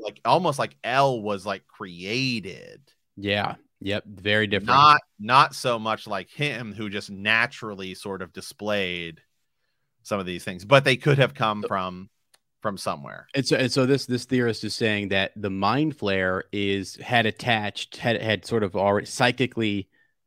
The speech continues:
Speaker 2: given him some
Speaker 1: Some
Speaker 2: powers,
Speaker 1: s-,
Speaker 2: possibly?
Speaker 1: yes, somehow
Speaker 2: Yeah.
Speaker 1: the Mind Flayer was actually already, was beginning to connect with
Speaker 2: Gotcha.
Speaker 1: He-, wi-, uh, what, Henry Creel, the son.
Speaker 2: Yeah, the son.
Speaker 1: Who
Speaker 2: Yeah.
Speaker 1: becomes number one, Vecna.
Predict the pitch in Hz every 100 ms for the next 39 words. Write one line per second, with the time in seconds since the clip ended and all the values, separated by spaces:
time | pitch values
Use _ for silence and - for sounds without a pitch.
0 | _ _ _ _ _ 101 113 107 104 101
1 | 165 180 107 104 127 139 - - 120 -
2 | 107 120 104 - - 151 175 165 151 139
3 | 127 113 120 123 123 113 107 107 110 -
4 | 104 104 104 101 101 104 104 98 - -
5 | 104 113 117 104 - - - 95 104 98
6 | 80 _ - _ _ _ _ _ _ 98
7 | 113 104 92 - 101 90 92 92 _ _
8 | _ _ _ - 131 - 120 131 208 202
9 | 196 135 120 127 113 87 - - 55 -
10 | _ _ - 90 - 69 - 104 101 98
11 | - 95 - 117 104 104 107 110 101 95
12 | 90 92 - 98 85 - 50